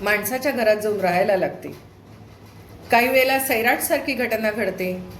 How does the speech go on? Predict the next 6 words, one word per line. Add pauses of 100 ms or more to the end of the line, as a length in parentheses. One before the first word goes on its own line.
(400)
अल्पवयीन
असतात
दोघं
जण, (1500)
वया-,
वय,